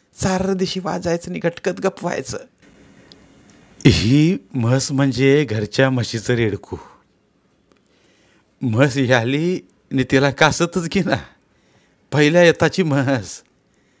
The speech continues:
तवा तिला मानगूट धरून दूध पाजलं. बरं नव्हतं तर कोणी सांगेल ते वशीत केलं.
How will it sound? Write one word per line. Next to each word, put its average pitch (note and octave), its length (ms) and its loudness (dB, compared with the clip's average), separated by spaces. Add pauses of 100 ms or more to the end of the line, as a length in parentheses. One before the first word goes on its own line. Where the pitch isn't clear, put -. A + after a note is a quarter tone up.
(240)
तवा C3+ 420 4
तिला C#3 240 4
मानगूट C3 540 -2
धरून C#3 420 -2
दूध C3 200 0
पाजलं. A#2+ 440 0 (1300)
बरं C3+ 380 4
नव्हतं D#3+ 480 4
तर D#3+ 80 2
कोणी D#3+ 280 0
सांगेल D#3 480 2
ते G3+ 60 4
वशीत F#3 300 2 (120)
केलं. B2 200 -6